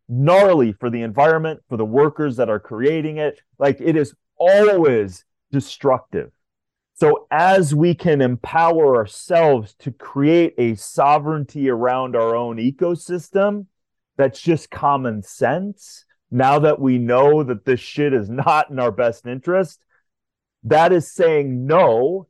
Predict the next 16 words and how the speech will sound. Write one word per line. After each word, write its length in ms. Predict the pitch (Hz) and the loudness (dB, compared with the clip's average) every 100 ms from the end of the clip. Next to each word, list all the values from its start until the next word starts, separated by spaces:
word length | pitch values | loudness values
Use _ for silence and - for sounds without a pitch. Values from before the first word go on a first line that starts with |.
| _ | _
and 200 | 135 135 | -8 -4
is 200 | 139 123 | -4 -4
not 440 | 135 135 156 185 - _ _ | -6 0 2 0 -4 _ _
voting 720 | 117 104 151 196 208 139 113 - | -12 -2 4 4 4 0 -4 -6
anymore 640 | 147 170 156 139 143 151 | -4 -4 -4 0 2 2
with 240 | 139 131 117 | 0 0 0
our 140 | 110 | -2
hard-earned 560 | 139 147 135 131 113 104 | 0 -2 0 -2 -2 0
dollars 500 | 127 165 151 120 - | 2 4 2 0 -6
to 140 | 123 | -14
support 520 | - 113 - 139 139 | -8 -8 0 2 2
that 260 | 127 110 - | 2 0 -2
company 460 | - 143 147 127 98 | -4 -4 -4 -8 -6
creating 460 | 123 139 185 151 | 0 2 2 -2
that 220 | 101 95 | -4 -6
shit 360 | - 98 107 | -10 -2 -2